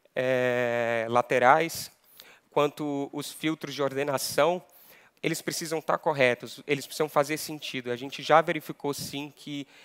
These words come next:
é, o, o fluxo é monstruoso e a gente já verificou que,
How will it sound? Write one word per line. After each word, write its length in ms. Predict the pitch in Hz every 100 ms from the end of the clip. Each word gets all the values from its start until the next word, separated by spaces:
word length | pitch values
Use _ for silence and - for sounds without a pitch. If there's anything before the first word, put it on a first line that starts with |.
| -
é, 80 | 156 - -
o, 120 | 143 -
o 60 | 151
fluxo 400 | - 185 - 160
é 60 |
monstruoso 840 | 151 160 - 170 135 143 160 165 - - -
e 60 | 147
a 40 |
gente 220 | 139 -
já 120 | 151 151
verificou 640 | 160 147 - - 143 143
que, 340 | - 147 135